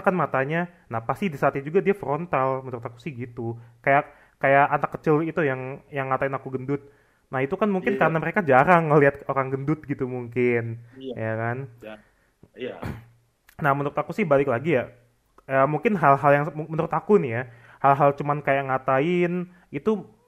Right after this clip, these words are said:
Speaker 1: eh, menurut aku kalau misalkan aku sebagai orang yang gendut, body shaming, menurut aku sih aku masih, masih bisa nerima ya mereka kayak begitu ke aku ya. Tapi kalau misalkan
Speaker 2: Iya.
Speaker 1: sampai, eh, sampai aku didorong lah, aku sampai digangguin lah, apalah, diselengkat, apalah, macam-macam,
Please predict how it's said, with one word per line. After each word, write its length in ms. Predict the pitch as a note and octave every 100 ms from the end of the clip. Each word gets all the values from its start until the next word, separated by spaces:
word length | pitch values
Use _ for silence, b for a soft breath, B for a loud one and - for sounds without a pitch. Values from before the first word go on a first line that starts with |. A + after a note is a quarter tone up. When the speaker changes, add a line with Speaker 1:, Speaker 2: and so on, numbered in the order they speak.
| _ -
Speaker 1:
eh, 160 | C#3+ C#3+
menurut 240 | D3 C#3
aku 160 | D3+ G3+ -
kalau 140 | D3
misalkan 400 | C#3+ D#3 C#3+ D3
aku 180 | D3 - D3
sebagai 300 | C#3 C3 C#3+
orang 200 | C#3 C#3
yang 40 | D#3
gendut, 240 | D3+ C#3+ -
body 220 | B2 C3+ C3+
shaming, 320 | F3+ D#3 C3 - b
menurut 180 | D3 D3
aku 140 | D#3+ F#3+
sih 80 | G3
aku 100 | F3+ F#3+
masih, 200 | F3 D3+ C#3
masih 240 | D3 D#3
bisa 240 | C#3 C#3+ D3
nerima 400 | D#3 D#3+ D3 F#3 C3
ya 80 |
mereka 300 | B2+ C3+ C3 C3
kayak 160 | B2
begitu 240 | A#2+ B2 A#2+
ke 80 | B2+
aku 320 | A#2+ A#2+ B2+
ya. 140 | A2 A2+ b b b
Tapi 220 | C#3+ - -
kalau 140 | C3+
misalkan 320 | C#3 C#3 C3+
Speaker 2:
Iya. 40 | C3+
Speaker 1:
sampai, 340 | C3+ A#2+ C3+ C3 B2+ b b b C3
eh, 500 | C3 B2 A#2+ A#2+ B2 -
sampai 320 | C3+ B2+ C3 B2+
aku 220 | B2+ C3+ C3
didorong 500 | C#3 E3+ E3+ F3 F3
lah, 240 | F3 E3+ B2+
aku 160 | - C3+
sampai 340 | C3+ C3 C3
digangguin 1080 | B2+ B2+ B2+ B2+ B2 B2+ C3 C3 D#3 F#3 F3+ F3
lah, 160 | E3+
apalah, 380 | B2+ - G3 G3
diselengkat, 400 | C#3 - D3 D#3+ D#3
apalah, 240 | D3 F3+
macam-macam, 460 | D#3 D3+ D3+ F3+